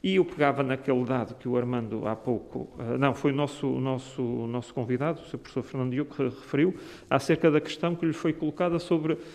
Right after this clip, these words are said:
sobre a educação e sobre, e sobre a pobreza. Pois isto efetivamente parece que é uma pescadinha de rabo na boca.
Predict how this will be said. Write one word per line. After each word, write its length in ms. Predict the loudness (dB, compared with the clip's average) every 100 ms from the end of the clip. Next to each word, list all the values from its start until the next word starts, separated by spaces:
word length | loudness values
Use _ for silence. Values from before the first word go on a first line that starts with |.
| -20 -2
sobre 320 | 4 6 8
a 40 |
educação 680 | 6 6 2 2 2 2 0 -6 -20 -20 -2
e 120 | 0
sobre, 640 | 4 6 6 8 6 6 4
e 60 | 4
sobre 280 | 4 4
a 20 | 4
pobreza. 600 | 2 4 2 2 -2 -10 -16 -20 -20 -2
Pois 160 | 0
isto 220 | 0 -4
efetivamente 680 | -2 0 2 2 2 0 -2
parece 280 | 2 0 2
que 80 | 0
é 20 |
uma 140 | 0
pescadinha 520 | -2 0 0 2 0 -2
de 60 |
rabo 260 | 0 0 2
na 120 | 2
boca. 460 | 4 4 2 -10